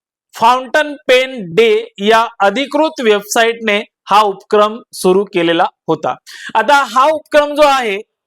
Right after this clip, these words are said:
तर हा उपक्रम सुरू करण्यामागचा काय उद्देश होता, तर मित्रांनो, याचा उद्देश होता लेखनाला प्रोत्साहन देणे. मित्रांनो,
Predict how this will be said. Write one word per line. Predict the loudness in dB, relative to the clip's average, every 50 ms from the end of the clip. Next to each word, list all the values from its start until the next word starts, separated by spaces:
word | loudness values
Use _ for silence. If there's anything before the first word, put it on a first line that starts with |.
| _ 0
तर | 0 0
हा | 0 -2 0 0 2 2
उपक्रम | 0 -2 -4 _ _ 0 2 2 2 0 -4 -10 _ _ _ _ _
सुरू | -4 -2 0 0 0 0
करण्यामागचा | 0 0 0 0 0 -2 0 0 0 -2 -2 _ -2 -2
काय | -2 0 0 0 2 2 0
उद्देश | 0 -4 -4 -2 -2 -2 0 -2
होता, | -2 0 2 2 2 0 -2 -10 _ _ _ _ _ -2
तर | -2 -2 -2
मित्रांनो, | -4 -6 -2 -2 -2 0 0 0 -2 -2 -2 -4 -2 -2
याचा | -2 -2 0 0 -2 0
उद्देश | 0 0 -2 -6 0 0 2 2 2 -4
होता | -4 0 2 2 2 2 0 -10 -20 -12 _
लेखनाला | -2 0 0 0 0 -2 -2 -4 -2 0 0 0 0 0 -2 -2 -4 -6
प्रोत्साहन | -6 _ -2 -2 -2 -2 -6 -6 -4 -2 -2 -2 -2 -4 -6 -4 -2
देणे. | -2 -2 -2 -2 -8 -20 _ _ _ _ _ _ _ _ _ _ _ _ _ _
मित्रांनो, | -6 -2 0 0 0 0 0 -2 -2 -2